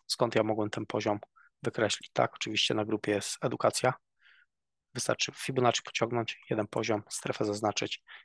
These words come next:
jesteśmy tutaj zainteresowani. Potwierdzenie nasze z naszych świeczek, e, z naszego indykatora, e, bardzo mile widziane. Oczywiście, jak kto ma ochotę, tak, w miarę możliwości.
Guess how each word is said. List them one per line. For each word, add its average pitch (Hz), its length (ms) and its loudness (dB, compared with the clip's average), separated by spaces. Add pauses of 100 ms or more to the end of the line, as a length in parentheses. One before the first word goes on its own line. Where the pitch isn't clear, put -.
(100)
jesteśmy - 280 -6
tutaj 107 180 0
zainteresowani. 101 800 -2 (440)
Potwierdzenie 113 680 0 (360)
nasze 110 360 4
z - 140 -2
naszych 107 420 2
świeczek, - 540 2
e, 104 200 4 (340)
z 117 80 -2
naszego 110 260 0
indykatora, 110 640 2 (760)
e, 104 300 8
bardzo 110 220 4
mile 104 220 0
widziane. 117 400 6 (920)
Oczywiście, - 400 -2
jak - 100 -6
kto - 140 -6
ma 107 120 2
ochotę, 110 340 -2
tak, 107 200 0 (200)
w - 40 0
miarę 107 160 2
możliwości. 107 680 0